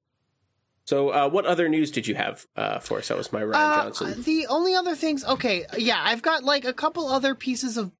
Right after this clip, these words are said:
Speaker 2: of book news, um, and then I have a question that I think we can wrap up on.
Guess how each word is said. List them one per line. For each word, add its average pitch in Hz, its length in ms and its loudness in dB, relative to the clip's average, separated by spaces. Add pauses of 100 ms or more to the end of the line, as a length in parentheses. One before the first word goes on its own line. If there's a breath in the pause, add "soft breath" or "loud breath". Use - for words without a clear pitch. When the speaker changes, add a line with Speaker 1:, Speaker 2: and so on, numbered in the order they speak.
(120)
Speaker 2:
of 180 260 0
book 269 300 -2
news, 165 520 -2 (560 soft breath)
um, 165 720 0 (1120)
and 214 240 2
then 208 120 4
I 208 100 4
have 208 220 2
a 185 60 -2
question 185 500 0
that 151 100 -2
I 147 60 -2
think 170 160 -6
we 165 80 -10
can 139 160 -8
wrap 127 260 -6
up 135 200 -8
on. 95 260 -12